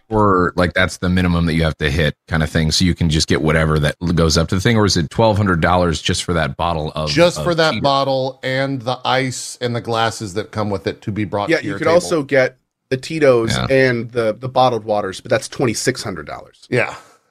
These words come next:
Speaker 2: It's,
Speaker 1: Mm.
Speaker 2: it's crazy. Yeah.
Speaker 3: So it was,
Speaker 2: Lawman
Speaker 3: it was
Speaker 2: had the exact
Speaker 3: very,
Speaker 2: same story,
Speaker 3: very
Speaker 2: twelve hundred dollars for a forty bottle of Grey Goose. Yeah.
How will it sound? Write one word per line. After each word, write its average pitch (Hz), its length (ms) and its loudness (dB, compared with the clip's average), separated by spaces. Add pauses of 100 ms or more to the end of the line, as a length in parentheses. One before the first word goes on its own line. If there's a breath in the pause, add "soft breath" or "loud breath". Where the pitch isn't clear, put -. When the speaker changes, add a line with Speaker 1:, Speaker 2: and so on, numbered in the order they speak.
Speaker 2:
It's, 69 680 -2
Speaker 1:
Mm. - 80 -20
Speaker 2:
it's 110 220 -2
crazy. 87 580 -4 (640)
Yeah. - 200 -4 (500)
Speaker 3:
So 127 140 -8
it 151 60 -2
was, 143 60 2
Speaker 2:
Lawman 170 160 0
Speaker 3:
it 160 40 -2
was 160 100 0
Speaker 2:
had 165 80 0
the 165 100 0
exact 143 320 0
Speaker 3:
very, - 40 -6 (120)
Speaker 2:
same - 20 -6
story, 143 260 0
Speaker 3:
very 135 100 -6
Speaker 2:
twelve 135 160 0
hundred 135 140 0
dollars 131 260 2
for 127 140 -4
a 117 40 0
forty 120 240 -2
bottle 110 560 0
of 104 300 -2
Grey 107 180 2
Goose. 107 380 -4
Yeah. 101 220 0